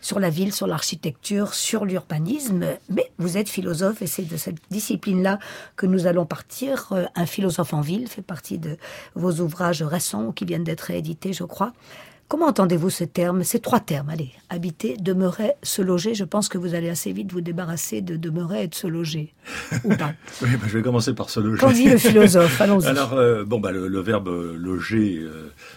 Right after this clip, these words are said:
Speaker 2: vient d'un, d'un ancien mot, euh, du vieil allemand, euh, qui signifie au vent, et qui va donner, euh, loggia, euh, en italien, euh, et qui va donner logis en français. Mais le logis, au départ, et on le retrouve dans le vocabulaire militaire,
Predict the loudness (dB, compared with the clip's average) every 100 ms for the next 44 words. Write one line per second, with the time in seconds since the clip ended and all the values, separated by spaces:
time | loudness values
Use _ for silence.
0 | -16 -6 -6 -4 -10 -10 -12 -12 -10 -8
1 | -10 -10 -10 -10 -12 -14 -14 -16 -16 -16
2 | -10 -6 -4 0 4 4 4 -6 -16 -20
3 | -18 -16 -14 -14 -14 -12 -8 -8 -8 -8
4 | -10 -10 -8 -8 -4 0 0 2 -2 -4
5 | -20 _ -10 -10 -8 -12 -10 -10 -6 -4
6 | 0 0 0 -4 -6 -10 -12 -14 -20 -8
7 | 0 2 2 4 4 4 0 -2 -6 -10
8 | -12 -14 -16 -18 -14 -10 -6 -2 -2 -2
9 | -2 -4 -6 -12 -14 -18 -12 -6 -6 -4
10 | -2 -2 0 4 4 4 2 0 -2 -8
11 | -4 -2 0 0 0 -4 -18 -2 4 6
12 | 6 4 4 4 4 2 2 0 0 -2
13 | -2 -2 -2 0 -2 -2 -4 -4 -2 -2
14 | -4 -6 -4 0 0 0